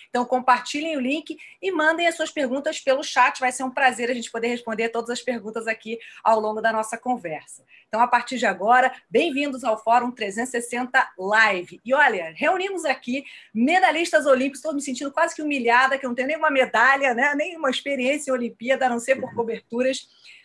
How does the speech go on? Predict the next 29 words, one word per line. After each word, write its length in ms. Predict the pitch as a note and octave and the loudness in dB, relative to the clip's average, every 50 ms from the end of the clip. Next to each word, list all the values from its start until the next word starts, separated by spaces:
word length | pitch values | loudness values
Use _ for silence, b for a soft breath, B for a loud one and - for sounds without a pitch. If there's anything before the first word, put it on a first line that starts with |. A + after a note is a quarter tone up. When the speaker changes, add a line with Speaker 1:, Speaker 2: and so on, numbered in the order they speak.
| B | B
Speaker 1:
Mas 220 | B A#3 D4 D#4 D#4 | B 2 4 4 4
eu 80 | D#4+ | 4
quero 160 | D#4+ E4 D#4 C#4+ | 2 2 0 2
começar 340 | - C4 C4+ C4 - C4+ C4 | 0 0 -2 2 4 4 4
apresentando 680 | B3+ B3+ B3 A#3+ A#3+ A#3+ G#3+ G#3 - A3+ A#3 A#3+ A3 A#3+ | 4 4 0 -4 -2 -2 -4 -4 -4 -6 -6 -6 -4 -6
o 60 | A#3 | -6
técnico 460 | A#3 - C4 D4 D#4 - C4+ C4 C#4+ | -2 0 0 0 0 0 -4 -6 -2
da 100 | C4 B3+ | -2 -2
Seleção 320 | B3 B3 A3+ A#3 - A3 G3 | -2 -4 -6 -6 -6 -6 -6
Brasileira 480 | G#3+ G#3 - F3 F#3 G3 A3 A3 G#3 | -6 -8 -8 -6 -6 -4 -4 -4 -4
de 80 | G3+ F3 | -6 -8
Vôlei, 460 | D#3 - F3+ G3 G3+ G#3 G3+ G#3 G3 | _ -10 -8 -6 -4 -4 -6 -6 -8
Renan 240 | F3+ F3 F#3+ G#3 G#3 | -8 -8 -6 -4 -2
Dalzotto. 440 | G#3+ F#3 F3+ - - G3 G3+ - G3 | -2 -4 -4 -6 -10 -12 -12 -12 -10
Bem-vindo, 560 | F#3+ A3 G#3 G3+ F#3+ D#3+ G3+ A#3 A#3+ G#3 A3 | -10 -8 -8 -8 -10 -6 -4 -2 -2 -2 -4
Renan. 460 | G3+ A#3 A3+ A#3 B3 A#3 G#3+ F3 - | -4 -2 0 0 2 0 0 -4 -4
Prazer 240 | - F#3+ G#3 G#3+ A3+ | -4 -4 -4 -4 -4
ter 120 | A3+ A#3+ G#3 | -6 -6 -8
você 180 | A#3 A3+ - | -8 -6 -6
aqui. 160 | G#3+ - C3 | -8 -6 -4
Speaker 2:
Olá, 500 | B2 B2 A#2 A#2 A#2+ B2+ C3+ C3+ C3 C3 | -6 -4 -2 -2 0 0 0 2 0 0
boa 220 | A#2+ A2+ B2+ C3 B2+ | 0 -2 -2 -2 0
noite, 400 | B2 C3 C3 C3 B2+ C3 - B2 | 0 0 0 0 0 -2 -2 -4
Vanessa. 720 | A#2 C3 C3 B2+ C3 C3+ C#3 C3 B2+ - - D3 C#3 C#3 | -4 -2 -2 0 0 0 0 -2 -2 -2 -2 0 0 0
Um 60 | C3+ | 0
grande 320 | A#2 B2+ C3+ C#3+ C#3+ C3 C#3 | 0 2 2 2 4 4 2
abraço 520 | B2+ A2+ C3 C3+ C#3 C#3 C#3 C3 - - | 0 0 0 2 2 2 2 0 0 -2
ao 120 | B2 G#2+ - | -4 -4 -4
Flávio, 680 | - B2+ C3+ C#3 C3+ C#3 C3+ B2+ A#2+ C3 C#3 C#3 C#3 | -4 -2 0 2 2 2 2 0 0 -2 -4 -4 -6